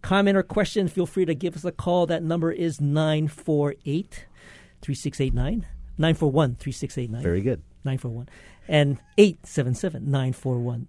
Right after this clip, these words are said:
Speaker 1: three six eight nine. We wanna welcome Max from Waikoloa to Bite Marks Cafe. Welcome to the show.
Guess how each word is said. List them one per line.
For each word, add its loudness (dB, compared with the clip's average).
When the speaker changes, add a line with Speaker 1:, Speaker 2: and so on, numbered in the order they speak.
Speaker 1:
three 0
six -10
eight -2
nine. -2
We 2
wanna 6
welcome 4
Max 4
from 0
Waikoloa 6
to 6
Bite 4
Marks 0
Cafe. 0
Welcome 2
to 0
the -2
show. -2